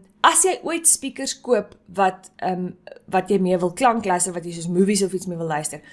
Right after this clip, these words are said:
moet jy maar dit uittoets en seker maak het speel hard genoeg. Anderster kan jy seker wees het gaan hard genoeg speel as het actually gaan inprop by die muur. As het actually soos 'n kragprop het wat jy by Eskom krag gaan inprop.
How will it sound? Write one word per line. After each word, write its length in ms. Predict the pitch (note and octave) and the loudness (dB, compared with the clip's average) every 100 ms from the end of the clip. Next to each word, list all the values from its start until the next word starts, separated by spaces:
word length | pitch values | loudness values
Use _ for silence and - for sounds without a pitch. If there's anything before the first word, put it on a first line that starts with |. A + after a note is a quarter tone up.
| - - | -20 2
moet 220 | G#3 B3 | 2 4
jy 120 | F4 | 2
maar 240 | D#4 C4 A3 | 2 0 0
dit 140 | A3 - _ - | -6 -8 _ 0
uittoets 640 | B3+ - - E4+ - - | 0 0 0 2 2 -2
en 220 | A3+ A3 | -2 -4
seker 380 | G3+ - A#3 B3+ | -4 -4 -4 -2
maak 200 | A#3+ A3 | -2 -2
het 120 | G3+ | -2
speel 340 | - - A#3 G#3 | -2 -2 -2 0
hard 260 | E3 F#3 | 0 -2
genoeg. 380 | - G3+ C4+ E4+ - - - _ - | -4 -2 0 -2 -12 -20 -20 _ 2
Anderster 580 | C#4 D4+ - B3 A3 - _ _ _ - | 4 2 0 0 -2 -6 _ _ _ 2
kan 240 | A#3 A3 | 4 4
jy 120 | G#3 | 0
seker 500 | G3 - E4+ E4 C#4+ | 2 2 2 0 0
wees 200 | G3 F#3+ | 4 2
het 120 | G3 | 0
gaan 160 | - G3 | -6 -6
hard 280 | D#3 E3+ - | -2 -4 -2
genoeg 320 | G#3 F#3+ F3+ | -2 0 -2
speel 340 | - G3 F3 | -2 0 0
as 140 | F3+ F3+ | -2 -6
het 120 | F#3+ | -4
actually 400 | F3 - G3+ F#3 | -6 -4 -4 -4
gaan 220 | F3+ F#3 | -4 -8
inprop 480 | - F#3+ F#3 F#3 E3 | -4 -4 -2 -4 -2
by 100 | E3 | -4
die 140 | E3 E3 | -4 0
muur. 540 | E3 E3 - - - - - - | 0 0 -2 -6 -14 -16 -18 -14
As 120 | - E3 | -6 -4
het 120 | F3+ | -2
actually 340 | E3 - F3+ | -2 -2 -2
soos 240 | E3 F3 - | 0 -2 -2
'n 100 | - | -2
kragprop 560 | G3+ D#3+ - F3 D#3+ | 0 -2 -6 -8 -8
het 180 | A#2+ - | -8 -10
wat 160 | D3+ D#3+ | -14 -10
jy 80 | |
by 160 | D3+ C#3 | -10 -8
Eskom 400 | - E3 - D3+ | -6 -6 -6 -10
krag 240 | - F2+ - | -10 -10 -10
gaan 160 | - | -14
inprop. 340 | - F3 - | -14 -14 -14